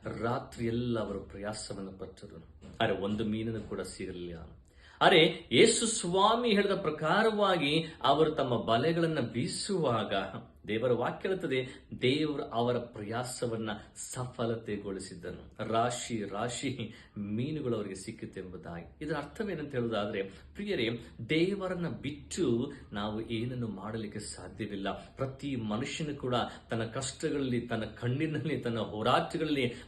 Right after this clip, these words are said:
ದೇವರನ್ನ ಹುಡುಕುವನಾಗಿರುತ್ತಾನೆ. ದೇವರ ಸಮ್ಮುಖದಲ್ಲಿ ಬಂದು ಮೊರೆಯಿಟ್ಟು, "ಕರ್ತನೇ, ನನ್ನ ಪ್ರಾರ್ಥನೆಯ ಉತ್ತರವನ್ನು ಕೊಡು, ನನಗೆ ಆಶೀರ್ವಾದವನ್ನು ಕೊಡು, ಈ ಕಾರ್ಯವನ್ನು ಸಫಲಗೊಳಿಸಿ" ಎಂಬುದಾಗಿ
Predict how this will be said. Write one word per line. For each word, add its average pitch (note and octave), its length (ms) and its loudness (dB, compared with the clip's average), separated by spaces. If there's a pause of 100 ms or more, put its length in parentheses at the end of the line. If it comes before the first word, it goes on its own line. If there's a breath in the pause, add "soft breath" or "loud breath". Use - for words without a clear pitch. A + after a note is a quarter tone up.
(200)
ದೇವರನ್ನ C#3+ 460 2
ಹುಡುಕುವನಾಗಿರುತ್ತಾನೆ. A2+ 1300 -2 (240 loud breath)
ದೇವರ D#3 320 4
ಸಮ್ಮುಖದಲ್ಲಿ D#3 760 -2
ಬಂದು C3 180 0
ಮೊರೆಯಿಟ್ಟು, B2+ 680 2 (140 loud breath)
"ಕರ್ತನೇ, C#3+ 580 0 (120 loud breath)
ನನ್ನ G#2+ 120 -2
ಪ್ರಾರ್ಥನೆಯ C3 580 -2
ಉತ್ತರವನ್ನು A2 600 -2
ಕೊಡು, A#2+ 440 2 (120)
ನನಗೆ B2 200 0
ಆಶೀರ್ವಾದವನ್ನು C#3 880 -2
ಕೊಡು, B2+ 360 2
ಈ - 240 -6
ಕಾರ್ಯವನ್ನು D#3 480 -2
ಸಫಲಗೊಳಿಸಿ" F3 760 0
ಎಂಬುದಾಗಿ B2 540 -2